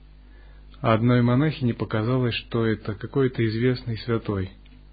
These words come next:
И между ними они начали шептаться, что известный аскет-пустынник пришел к ним попросить поесть. Тогда они наперебой начали служить ему. И потом сказали,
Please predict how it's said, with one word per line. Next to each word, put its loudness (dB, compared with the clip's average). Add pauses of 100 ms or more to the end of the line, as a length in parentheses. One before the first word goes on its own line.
(720)
И 0
между 2
ними 4
они 2
начали 0
шептаться, -6
что -4
известный -2
аскет-пустынник -4
пришел -4
к -16
ним -2 (340)
попросить -4 (580)
поесть. -2 (1120)
Тогда 6
они 6
наперебой 4
начали 0
служить -4
ему. -2 (1300)
И -2
потом 2
сказали, -2